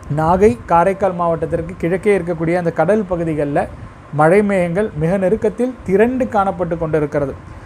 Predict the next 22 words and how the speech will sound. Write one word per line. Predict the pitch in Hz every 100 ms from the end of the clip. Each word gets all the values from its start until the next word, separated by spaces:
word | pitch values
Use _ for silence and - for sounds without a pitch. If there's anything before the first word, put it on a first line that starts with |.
| - -
அந்த | 156 170
மழை | 165 190 202
மேகங்கள் | 190 190 240
கிழக்கு | - 202 208
நோக்கி | 202 180 175
தான் | 208 170
நகரப்போகுது. | 180 202 165 143 - - - - - - 147
Obviously, | 156 185 175 196
எதனாலனாக்கா, | 180 170 190 180 170 160 165 247
மத்திய | 190 175 196 196
வங்கக்கடல் | 185 175 170 170
பகுதிகளில், | 165 165 165 165 170 233
கிழக்கு | - 208 202 202
மத்திய | 185 190 185
வங்கக்கடல் | 175 170 170 160
பகுதிகளில் | 160 160 170 165 170 208 196
சுழற்சியானது | 190 202 208 190 165 160 254 - - - - -
மேலும் | 160 202 247 247
தீவிரமடைந்து | 233 214 202 190 185 180
கொண்டிருக்கிறது. | 175 170 165 165 151 214 254
ஆகையினால, | 156 180 185 175 170 196 269 - - - -
அதனுடைய | 160 190 202 190